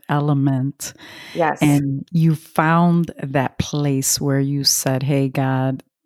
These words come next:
Speaker 1: this is where I can be used. I can make a difference here." And, and not too many people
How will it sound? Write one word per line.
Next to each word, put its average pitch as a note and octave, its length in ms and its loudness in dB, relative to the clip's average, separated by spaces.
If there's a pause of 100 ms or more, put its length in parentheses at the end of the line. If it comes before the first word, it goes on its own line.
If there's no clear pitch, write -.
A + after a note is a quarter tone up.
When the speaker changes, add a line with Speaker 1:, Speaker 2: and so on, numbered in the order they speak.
(120)
Speaker 1:
this D#3 500 -2
is C#3+ 140 -4
where C#3+ 140 2
I C3+ 100 2
can C#3 240 0
be C3+ 100 -2
used. B2+ 600 -2
I C#3 100 0
can D3+ 200 0
make C#3 180 0
a C3+ 40 -2
difference C3 500 -4
here." B2+ 580 -4
And, D#3 200 0
and G#3+ 120 2
not C#4+ 140 2
too F4+ 140 -4
many F4 180 2
people G3 400 -2